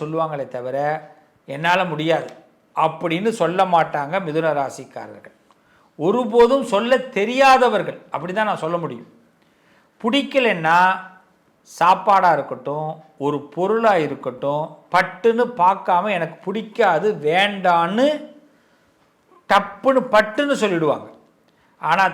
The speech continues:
தனக்கு பிடிச்சவங்களுக்காக எப்போதும் பிடிக்காத பொருளை கூட பிடிக்கலன்னு சொல்ல மாட்டாங்க. எப்படிப்பட்ட மனசு உள்ளவங்க பார்த்தீங்களா? பிடிக்கலன்னா பிடிக்கலன்னு சொல்லக்கூடியவங்க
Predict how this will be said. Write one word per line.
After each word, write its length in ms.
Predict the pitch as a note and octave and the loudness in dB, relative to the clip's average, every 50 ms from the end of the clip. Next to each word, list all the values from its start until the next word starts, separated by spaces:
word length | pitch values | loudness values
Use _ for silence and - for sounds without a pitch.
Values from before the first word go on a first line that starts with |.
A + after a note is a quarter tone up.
| - | 2
தனக்கு 320 | F3+ F3+ F#3 F3+ D#3+ - D#3 D3+ - | 2 2 2 0 -2 -4 -8 -10 -6
பிடிச்சவங்களுக்காக 1300 | - A#3 B3 C#4 - - - C#4+ C4+ C4 A#3+ A3+ G#3 G3 F3+ F3 D#3+ - - - D3+ C#3 B2+ A2 G2+ A2+ B2 C3+ C#3 C#3 C3 A2+ - - - _ _ _ _ _ _ _ _ _ _ _ _ _ _ - | -4 -4 -4 -4 -6 0 4 4 4 4 4 2 0 -2 -2 -2 -4 -4 -6 -6 -6 -6 -6 -8 -10 -8 -4 -2 0 0 -2 -4 -8 -14 -20 _ _ _ _ _ _ _ _ _ _ _ _ _ _ -2
எப்போதும் 840 | D3 E3+ F3 F3 F3 - - A#3 B3 A#3 A#3 A3 A#3 B3 B3+ B3 B3+ - - - _ _ _ _ _ - | -2 -2 -2 -2 -8 -10 -4 2 4 4 4 6 4 2 2 0 -4 -10 -16 -20 _ _ _ _ _ -10
பிடிக்காத 640 | G3+ F#3+ A#3 A3+ - - - - A#3+ A#3 A#3 A#3 B3 - - - | -8 -8 -8 -10 -12 -8 -4 0 2 2 4 2 2 -2 -4 -4
பொருளை 260 | G3+ F#3 F3 F3+ E3+ D#3 - | -6 -6 -4 -4 -6 -6 -4
கூட 120 | F#3 G3+ A3 A3 - - | -6 -6 -6 -8 -10 -12
பிடிக்கலன்னு 680 | F#3+ F#3 G#3 F3+ - - - - G#3 F#3 G3 A3+ A#3 - - | -12 -12 -12 -14 -16 -12 -8 -6 -4 -4 -4 -4 -4 -6 -6
சொல்ல 160 | C#3+ C#3+ C#3 B2+ | -8 -8 -8 -10
மாட்டாங்க. 340 | B2+ G#2+ - - G2 G2 - _ _ _ _ _ _ _ _ _ _ _ _ _ _ | -10 -14 -14 -16 -20 -20 -20 _ _ _ _ _ _ _ _ _ _ _ _ _ _
எப்படிப்பட்ட 400 | _ - E3+ D#3+ D#3+ C#3+ B2+ - A#2 A#2+ | _ -18 -16 -14 -14 -14 -16 -16 -18 -14
மனசு 200 | C3+ D#3 D3 - D#3 | -14 -14 -14 -12 -14
உள்ளவங்க 240 | D3 C3+ B2 B2 A2+ | -14 -14 -16 -16 -18
பார்த்தீங்களா? 420 | A#2+ A#2+ B2+ B2 A#2+ C3+ D#3 E3 D#3 D#3 D#3 _ _ _ _ _ _ _ _ _ _ _ _ _ _ _ | -18 -20 -20 -20 -16 -12 -10 -10 -10 -12 -16 _ _ _ _ _ _ _ _ _ _ _ _ _ _ _
பிடிக்கலன்னா 480 | C#3 D3 E3+ E3 G#3+ F#3+ F#3 G3 A3 A3 - | -10 -10 -8 -8 -8 -8 -4 -2 -2 -4 -2
பிடிக்கலன்னு 440 | F#3+ G3 G#3 G3+ A3 A3 A3 G#3 D#3 E3+ | -6 -8 -8 -6 -6 -6 -4 -4 -4 -2
சொல்லக்கூடியவங்க 640 | E3+ F3+ F#3 F3+ F3+ D#3 D#3 C#3 C3 A#2+ A#2+ B2 | -2 -2 -2 -2 -4 -4 -4 -4 -6 -8 -8 -4